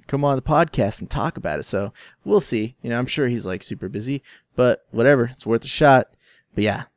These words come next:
it was really, really cool. Yeah, I mean, that's, that's about it for E three that excited me. You know, I checked out Battlefront. I didn't get to play it. I didn't wanna wait in line. That's part of the, part of the problem with E three this year, I guess, as opposed to other years. They, they let in a, uh, you know,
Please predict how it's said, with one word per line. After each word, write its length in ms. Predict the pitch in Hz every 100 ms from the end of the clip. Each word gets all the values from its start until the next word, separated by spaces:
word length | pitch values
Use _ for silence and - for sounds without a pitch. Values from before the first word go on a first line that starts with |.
| -
it 60 | 127
was 180 | 110
really, 280 | 110 120 113
really 220 | 107 101
cool. 340 | 104 113 92 - _ _ _ -
Yeah, 360 | 117 127 190 147
I 60 |
mean, 180 | 127 127
that's, 380 | 147 196 - -
that's 280 | 156 208 294
about 280 | 262 196
it 140 | 196 180
for 160 | 151
E 160 | - 151
three 240 | - 151
that 140 | 139 117
excited 500 | 110 - 110 113 104
me. 240 | 95 82 _ - -
You 100 | 123
know, 60 | 131
I 100 | 135
checked 280 | 208 185
out 200 | 185 160
Battlefront. 480 | 135 135 143 156 131
I 40 | 131
didn't 180 | 165
get 60 | 165
to 60 | 131
play 340 | - 135 139
it. 80 | -
I 60 |
didn't 140 | 139 208
wanna 120 | 202
wait 240 | 123 151
in 140 | 117 92
line. 360 | 98 117 113
That's 180 | 127 165
part 240 | - 233 233
of 80 |
the, 180 | 139 101 _ - _
part 120 | -
of 80 | 110
the 80 | -
problem 300 | 117 131 175
with 140 | 175
E 100 | 190
three 240 | - 190 180
this 240 | 175 -
year, 240 | 175 170 165
I 60 |
guess, 360 | 160 156 156 131
as 100 | 117
opposed 260 | - 139
to 100 | -
other 160 | 113 135
years. 320 | 139 147 135
They, 160 | 127 120
they 140 | 139
let 200 | 180 214
in 100 | 196
a, 40 | 120
uh, 280 | - 117 -
you 140 | 151
know, 120 | 110